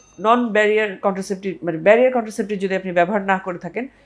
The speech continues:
সেক্ষেত্রে, বা হচ্ছে কন্ডোম, সোজা বাংলায় কন্ডোম যদি ব্যবহার করে না থাকেন, তাহলে এই জিনিসগুলো থেকে আপনার এই যৌনবাহিত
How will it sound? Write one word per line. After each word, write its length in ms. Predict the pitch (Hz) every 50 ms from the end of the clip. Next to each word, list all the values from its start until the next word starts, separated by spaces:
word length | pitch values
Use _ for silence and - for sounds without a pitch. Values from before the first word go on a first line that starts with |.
| _ _ _
সেক্ষেত্রে, 520 | - - 247 247 294 302 294 254 220 185
বা 200 | 185 185 185 185
হচ্ছে 200 | 196 185 190 202
কন্ডোম, 380 | 190 214 226 233 247 277 269 262
সোজা 300 | 240 - 233 208 240 254
বাংলায় 300 | 254 233 214 214 208 202
কন্ডোম 340 | 202 202 214 226 277 277
যদি 160 | 277 277 233 226
ব্যবহার 300 | 196 180 175 214 202 190
করে 200 | - 185 175 175
না 180 | 180 185 180
থাকেন, 260 | 180 190 175 175 165
তাহলে 220 | 165 - 190 220 233
এই 260 | - - - 254 247
জিনিসগুলো 380 | 247 277 269 262 240 247 233 220
থেকে 220 | - 226 226 240
আপনার 280 | 226 226 233 254 285 262
এই 120 | 202 190
যৌনবাহিত 600 | 185 202 196 196 208 190 185 202 208 202 254 285